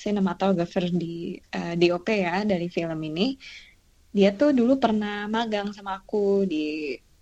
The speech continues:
oh, oh, lupa perusahaan mana gitu. Kita ber-, dua-duanya baru mulai. Tapi beberapa tahun kemudian, eh,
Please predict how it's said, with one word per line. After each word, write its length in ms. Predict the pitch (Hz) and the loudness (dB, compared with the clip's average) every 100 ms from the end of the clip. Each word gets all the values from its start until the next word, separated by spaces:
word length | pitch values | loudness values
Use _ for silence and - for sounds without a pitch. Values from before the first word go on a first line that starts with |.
| - 202 | -16 -14
oh, 80 | - | -10
oh, 80 | 180 | -6
lupa 400 | 170 170 202 151 | -4 2 2 4
perusahaan 320 | 180 196 190 | 0 2 0
mana 380 | 170 190 180 180 | 2 4 4 4
gitu. 400 | 160 151 - 143 - - - - - | -2 -12 -12 -12 -12 -16 -18 -16 -2
Kita 160 | 202 202 | 6 6
ber-, 160 | 190 | 6
dua-duanya 280 | 190 190 214 | 4 4 4
baru 100 | 196 | 4
mulai. 720 | 185 190 185 180 175 175 185 | 2 0 -2 -8 -12 -18 -14
Tapi 240 | 196 202 240 | -10 -2 2
beberapa 320 | 220 185 190 | 2 2 2
tahun 240 | 180 180 | 2 0
kemudian, 640 | 175 175 165 160 202 254 254 - | -6 -6 -6 -4 -2 -2 -6 -14
eh, 320 | - 170 165 | -10 -8 -6